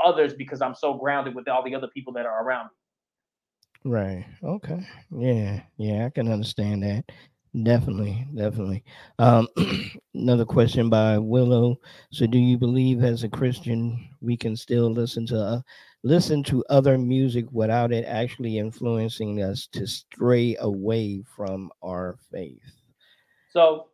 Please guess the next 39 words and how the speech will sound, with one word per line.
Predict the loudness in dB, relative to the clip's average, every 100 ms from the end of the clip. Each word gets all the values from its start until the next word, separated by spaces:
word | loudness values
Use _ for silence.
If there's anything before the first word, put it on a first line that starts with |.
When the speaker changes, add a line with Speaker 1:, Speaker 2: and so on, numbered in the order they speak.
| -2
Speaker 1:
I | -2
think | 0 -2
that's | -4 -4
a, | -2
that's | 0
a | 0
great | -6 -4
question. | -6 -6 -20 _ -2
Um, | 2 2 0 -4 -14 _ _ _ _ _ _ 4
I | 4
think | 4 -2
different | -2 -2 -2
Christians | -2 -2 -10
will | -6
give | -6 -6
different | -6 -4
answers | -4 -4 -2
on | -2
this. | 0 -4 -6 -6
So | -2
hopefully | 0 2 0
I |
don't | 0
get | -4
in | -6
trouble | -2 -2 0
on | -2
your | -2 -4
platform. | -2 -4 -4 -10 -8 8
But, | 8 8 4 _ _ _ _ _ -12 -8 -2
um, | 0 0 -2 -6
Speaker 2:
<laughs> | 0
Speaker 1:
I | 6 8
do, | 6 2 2 2 0
I | 6 6
do | 6 -2 -4
still | -6 0 2 2
check | 0 -2 2
out, | 2 4